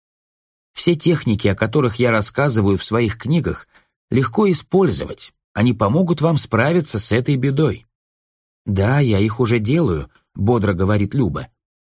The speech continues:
"Но мышечное напряжение остаётся пока. Долго это может длиться?"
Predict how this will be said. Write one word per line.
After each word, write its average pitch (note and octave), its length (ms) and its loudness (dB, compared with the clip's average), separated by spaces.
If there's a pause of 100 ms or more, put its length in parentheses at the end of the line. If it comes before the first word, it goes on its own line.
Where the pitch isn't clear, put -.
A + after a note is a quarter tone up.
(220)
"Но B2 120 2
мышечное C3+ 520 2
напряжение A#2+ 640 2
остаётся G#2 560 -2
пока. - 400 -10 (560)
Долго E3 320 2
это G2+ 180 0
может F#2 280 0
длиться?" - 500 -4